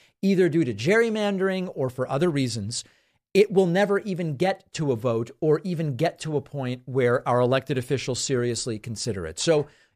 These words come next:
in my mind, the ballot initiative is a very good check on that legislative power. And it's more about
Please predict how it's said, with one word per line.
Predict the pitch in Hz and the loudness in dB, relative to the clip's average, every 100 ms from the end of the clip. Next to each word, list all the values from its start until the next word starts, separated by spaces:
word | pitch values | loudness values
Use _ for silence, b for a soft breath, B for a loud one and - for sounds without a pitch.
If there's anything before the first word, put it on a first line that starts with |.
| - | -2
in | 165 156 | 2 2
my | 165 214 262 | 2 2 0
mind, | 147 110 110 107 - | -2 -2 -6 -8 -4
the | 131 | -2
ballot | 123 151 175 196 | 0 4 4 4
initiative | 143 131 123 127 107 98 95 135 | 2 0 -4 -6 -6 -6 -6 -6
is | 147 127 | -4 -2
a | 131 | -2
very | 110 139 196 185 | 0 2 4 2
good | 135 143 135 135 - _ - | 0 0 0 -2 -12 _ -10
check | - 202 202 - - | 0 0 0 -4 -10
on | 131 | -6
that | 123 120 | -6 -6
legislative | 139 113 117 - 110 101 | -6 -6 -6 -2 -2 -2
power. | - 104 90 92 123 B B B B | -6 -4 -2 -4 -6 B B B B
And | 156 165 | 0 2
it's | 165 | 0
more | 170 190 233 | 2 4 4
about | 214 180 165 160 | 2 4 4 2